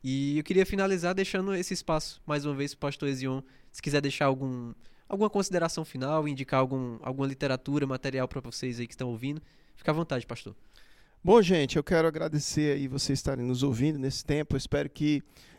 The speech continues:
Speaker 2: eh, essa conversa possa ter despertado em vocês, ah, o interesse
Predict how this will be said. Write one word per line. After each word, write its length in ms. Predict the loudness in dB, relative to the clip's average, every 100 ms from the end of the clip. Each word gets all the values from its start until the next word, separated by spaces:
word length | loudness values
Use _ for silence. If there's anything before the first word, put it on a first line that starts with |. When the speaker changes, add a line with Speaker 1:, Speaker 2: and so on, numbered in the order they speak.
| -2
Speaker 2:
eh, 680 | 4 6 8 6 6 4 0
essa 240 | -2 -2
conversa 480 | -2 2 4 2 0
possa 260 | -2 -4 -2
ter 140 | -4
despertado 580 | -4 -4 -4 -2 -2 -2
em 40 |
vocês, 580 | -4 -6 -6 -8 -8 -8
ah, 140 | -12 -6
o 100 | -4
interesse 720 | -2 2 2 4 0 -2 -6